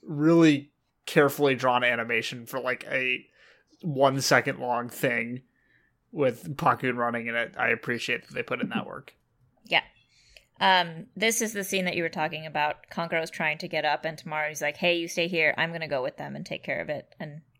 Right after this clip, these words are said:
Speaker 2: Kan-, Kankuro's like, "Okay, fine." And she's like, "I'll get him back." And then they thumbs up, and that, it's some good, some good sibling things.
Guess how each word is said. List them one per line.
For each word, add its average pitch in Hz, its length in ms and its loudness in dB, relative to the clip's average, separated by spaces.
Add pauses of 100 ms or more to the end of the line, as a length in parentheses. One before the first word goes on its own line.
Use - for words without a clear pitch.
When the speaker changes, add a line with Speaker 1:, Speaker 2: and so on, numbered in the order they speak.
(120)
Speaker 2:
Kan-, - 200 -16 (360)
Kankuro's 147 380 -8
like, - 140 -8
"Okay, 160 340 0 (1120)
fine." 156 380 2 (600)
And 175 180 -12
she's 160 200 -10
like, 120 140 -6
"I'll 170 160 0
get 170 160 2
him 165 140 0
back." 139 320 0 (140)
And 170 100 -4
then 151 220 -10 (120)
they 147 300 -2
thumbs 151 260 -6
up, 123 220 -4
and 139 300 -8 (540)
that, 151 160 0
it's - 180 -4
some 160 120 -10
good, 147 300 -8 (280)
some 214 200 -6
good 233 160 2
sibling 165 400 0
things. 147 400 -8